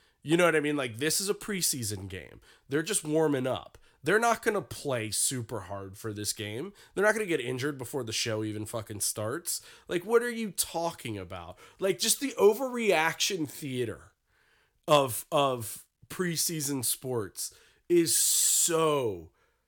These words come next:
I don't know. Maybe I'm overreacting, but I, I don't suffer stupidity very well,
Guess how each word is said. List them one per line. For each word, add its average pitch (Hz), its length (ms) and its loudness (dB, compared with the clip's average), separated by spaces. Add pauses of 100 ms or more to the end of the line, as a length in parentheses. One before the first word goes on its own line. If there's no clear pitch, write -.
(280)
I 165 140 -4
don't 151 120 -2
know. 92 240 -8 (600)
Maybe 190 380 0 (120)
I'm 160 360 -2
overreacting, 190 880 -2
but 135 360 -4 (840)
I, 143 280 -8
I 151 140 -4
don't 185 240 -2
suffer 151 680 -2 (180)
stupidity 123 600 -4
very 147 260 0
well, 156 420 0